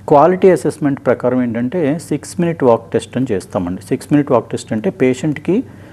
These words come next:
రూమ్ ఎయిర్లో నార్మల్గా కూర్చున్నప్పుడు ఆక్సిజన్ లెవెల్స్ పడిపోకుండా నార్మల్గా ఉండొచ్చు,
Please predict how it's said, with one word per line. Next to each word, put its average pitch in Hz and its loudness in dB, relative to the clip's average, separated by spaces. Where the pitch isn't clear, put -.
రూమ్ 170 6
ఎయిర్లో 113 4
నార్మల్గా 139 0
కూర్చున్నప్పుడు 139 -2
ఆక్సిజన్ 131 0
లెవెల్స్ 113 -4
పడిపోకుండా 120 -2
నార్మల్గా 123 0
ఉండొచ్చు, 90 -6